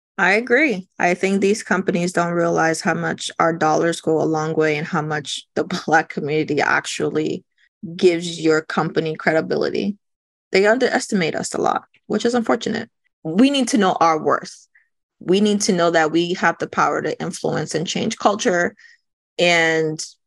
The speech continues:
we give credibility to companies as well. And we can just be given that freely. But unfortunately, we haven't learned as a people.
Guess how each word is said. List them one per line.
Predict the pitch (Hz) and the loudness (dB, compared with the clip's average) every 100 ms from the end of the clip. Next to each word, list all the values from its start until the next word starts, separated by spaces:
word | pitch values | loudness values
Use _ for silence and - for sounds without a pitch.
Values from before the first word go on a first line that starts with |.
| _ - | _ -2
we | 170 190 | 2 2
give | 175 180 - | 4 0 0
credibility | 214 160 160 165 156 156 156 | -2 0 2 2 2 0 -2
to | - 170 151 147 127 | -2 0 0 0 -4
companies | - 160 160 143 147 | -4 -2 -2 -2 -2
as | 147 147 | -2 -2
well. | 139 - 127 - | -2 -2 -4 -4
And | 156 | -2
we | 165 | 0
can | 160 156 | -2 -4
just | 156 - | -4 -6
be | 151 | -2
given | 165 - 127 | 0 0 -2
that | 76 | -6
freely. | - - - 58 196 - _ _ _ _ _ _ - | -4 -2 0 -2 -4 -12 _ _ _ _ _ _ 0
But | - | 2
unfortunately, | 220 233 247 247 226 - 220 220 254 - _ _ _ _ - | 2 2 2 2 0 4 4 2 0 -8 _ _ _ _ -2
we | 180 208 | 2 4
haven't | 196 175 160 | 2 2 0
learned | 160 147 | 0 0
as | 143 147 | 0 0
a | |
people. | - - - - | -4 -6 -4 -6